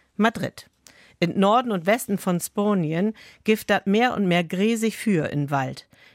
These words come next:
Die Amten secht, dat dat die schlimmsten für sie circa twan-, zwanzig Jahren sind. Darum hätt man ook Abschnitte von Jakobsweg dichtmuckt.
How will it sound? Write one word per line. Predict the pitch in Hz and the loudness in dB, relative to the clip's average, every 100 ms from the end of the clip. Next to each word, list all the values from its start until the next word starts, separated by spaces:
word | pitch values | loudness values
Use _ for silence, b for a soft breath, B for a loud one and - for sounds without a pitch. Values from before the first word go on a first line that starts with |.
| - | -4
Die | 170 | 0
Amten | 190 226 226 | 0 0 -2
secht, | 180 190 240 - - | -2 -2 -4 -8 -4
dat | 175 190 | -2 0
dat | 196 196 | -2 -2
die | 185 | -6
schlimmsten | - 208 269 - 226 | -2 0 0 -2 -6
für | - 220 180 180 | -2 0 2 0
sie | 175 180 - | -2 -6 -8
circa | - 196 - 185 | -4 -2 0 -4
twan-, | - - 214 226 | -4 -2 -2 -4
zwanzig | - 254 254 254 226 | -4 -2 0 -2 0
Jahren | 190 143 131 | 0 0 -2
sind. | 143 123 139 B B B B B | -6 -10 -12 B B B B B
Darum | 208 214 226 226 | 0 2 2 0
hätt | 214 - | 0 0
man | 190 - | -2 -2
ook | 180 | -4
Abschnitte | 170 180 - 226 226 240 | -2 -2 -2 -4 -2 -2
von | - 160 | -2 -4
Jakobsweg | 156 180 220 185 160 - 156 202 - | -2 -2 -2 -4 -6 -4 -4 -4 -4
dichtmuckt. | 170 - 131 123 - | -4 -4 -8 -10 -12